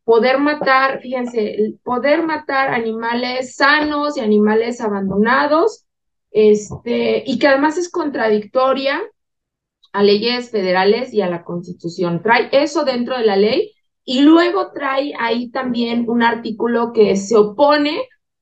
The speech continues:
eh, a esta disposición o a esta regulación, prohibiendo la matanza de animales sanos. Entonces trae ahí esa revoltura. Luego el tema de los espectáculos,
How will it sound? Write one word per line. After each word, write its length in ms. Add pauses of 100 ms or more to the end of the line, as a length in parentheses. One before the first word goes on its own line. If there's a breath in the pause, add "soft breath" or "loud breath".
(220)
eh, 760
a 140
esta 280
disposición 880
o 100
a 80
esta 240
regulación, 840 (360)
prohibiendo 640
la 100
matanza 440
de 60
animales 440
sanos. 260
Entonces 420
trae 280
ahí 240
esa 180
revoltura. 460
Luego 360
el 200
tema 280
de 80
los 160
espectáculos, 840